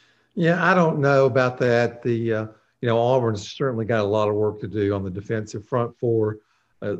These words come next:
as far as stopping the run. But if you look at L S U's numbers for the year, they're only averaging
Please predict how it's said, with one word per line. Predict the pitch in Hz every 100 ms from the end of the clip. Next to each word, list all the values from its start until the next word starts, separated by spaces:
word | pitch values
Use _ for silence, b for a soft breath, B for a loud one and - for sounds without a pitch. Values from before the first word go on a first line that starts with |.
| -
as | -
far | - 117
as | 110
stopping | - 120 113 120 110
the | 113
run. | 113 107
But | 104 110
if | 98
you | 117
look | 147 147
at |
L | 123 123 117
S | 113 -
U's | 131 120
numbers | 101 123 135 127 117 - _ _ _ _
for | - 104
the | 107
year, | 117 131
they're | 135
only | 180 143
averaging | 120 120 117 107 107 104